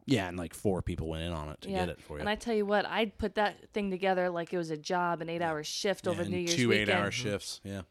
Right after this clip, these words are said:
Speaker 2: Colin would leave for work. At the time, he worked at a
Speaker 1: The grocery
Speaker 2: local
Speaker 1: store.
Speaker 2: grocery store, and he would leave for work, and I'd be at the dining room table working on it,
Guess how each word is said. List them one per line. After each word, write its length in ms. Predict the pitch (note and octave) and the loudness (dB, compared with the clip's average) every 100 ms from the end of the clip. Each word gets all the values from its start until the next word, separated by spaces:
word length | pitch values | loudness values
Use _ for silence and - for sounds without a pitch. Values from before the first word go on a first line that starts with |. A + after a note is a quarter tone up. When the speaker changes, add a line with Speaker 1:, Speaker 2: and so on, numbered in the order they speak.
| _ _ _ _ _ _ - - | _ _ _ _ _ _ -20 -2
Speaker 2:
Colin 280 | A#3 A3+ G#3+ | 2 4 4
would 100 | F#3+ | 2
leave 180 | G#3 | 0
for 140 | G3+ G3+ | 2 0
work. 240 | G3+ G#3 | 2 0
At 120 | G#3 F#3+ | -2 -4
the 80 | |
time, 320 | F#3 G#3+ G#3 G3 | -6 -4 -4 -4
he 120 | G3+ | -6
worked 320 | F#3 F3+ - | -4 -6 -6
at 260 | F3+ D#3+ - _ _ _ _ | -6 -6 -10 _ _ _ _
a 60 | F3+ | -2
Speaker 1:
The 120 | F3 | -2
grocery 140 | B2 F2 | -4 -2
Speaker 2:
local 300 | G2 F#3+ E3 | 0 0 0
Speaker 1:
store. 160 | E3+ G3+ | 2 2
Speaker 2:
grocery 260 | G#3 G3+ | 2 -2
store, 360 | F#3 - F3 E3+ - - - | -2 0 0 -2 -10 -20 -10
and 80 | G#3 | -4
he 80 | A#3+ | 0
would 140 | G#3 | 0
leave 220 | G3 B3 C#4 | 2 0 0
for 160 | A#3 | 0
work, 280 | F#3+ F3 F3+ | 0 0 0
and 80 | G3 | -2
I'd 160 | F#3 F3+ | -4 -4
be 80 | |
at 60 | F#3+ | -6
the 80 | F#3+ | -2
dining 240 | F#3+ F#3 F3+ | 0 0 -2
room 80 | |
table 360 | F3 F#3+ E3+ E3 | -6 -6 -4 -4
working 320 | F3 F3 F3+ | -4 -4 -6
on 100 | E3+ | -6
it, 100 | F3 | -6